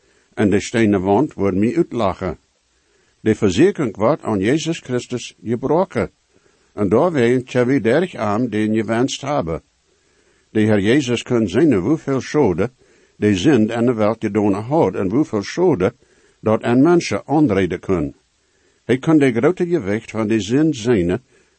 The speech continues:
dat we niet zien kunnen, of de weten kennen.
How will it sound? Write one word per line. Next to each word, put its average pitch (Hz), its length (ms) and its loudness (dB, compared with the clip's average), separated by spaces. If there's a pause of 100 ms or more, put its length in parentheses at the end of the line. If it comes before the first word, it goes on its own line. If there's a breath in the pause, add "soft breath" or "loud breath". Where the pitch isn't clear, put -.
dat 127 220 -4
we 151 480 4
niet 160 260 2
zien 143 400 2
kunnen, 110 420 -2 (680)
of 117 140 2
de 113 100 4
weten 123 340 0
kennen. 98 480 -2